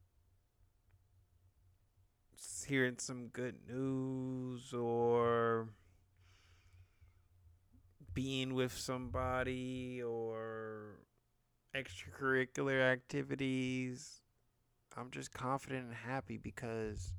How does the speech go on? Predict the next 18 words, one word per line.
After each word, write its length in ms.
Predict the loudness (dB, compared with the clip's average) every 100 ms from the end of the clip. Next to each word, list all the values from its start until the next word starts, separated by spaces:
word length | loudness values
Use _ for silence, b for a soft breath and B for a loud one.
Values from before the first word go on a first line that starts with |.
| -8
I'm 100 | -14 -12
confident 580 | -8 -6 -6 -8 -10 -8
and 80 |
happy. 460 | -6 -6 -6 -12 -20 -20 -20 -20 _ _ _ _ _ _ _ -20 _ _ _ _ _ _ _ _ -12
And 680 | -8 -6 -4 -6 -8 -10 -16 -20 _ _ _ _
how 220 | -2 2
I 100 | 2
moved 460 | 2 -2 -4 -4 -6
throughout 320 | 0 0 0
this 220 | -6 -10
day 560 | -2 2 2 0 -4 -12 -20 _ _ -18 -8
made 180 | -8
me 80 | -8
smile. 480 | -12 -8 -8 -8 -14 -20 _ _ _ _ _ _ _ _ -20 _ _ _ _ _ _ _ B B B B B _ _ -20 -2
You've 340 | 12 12 12 12
gotta 280 | 12 12
be 280 | 12 8 10
your 240 | 12 12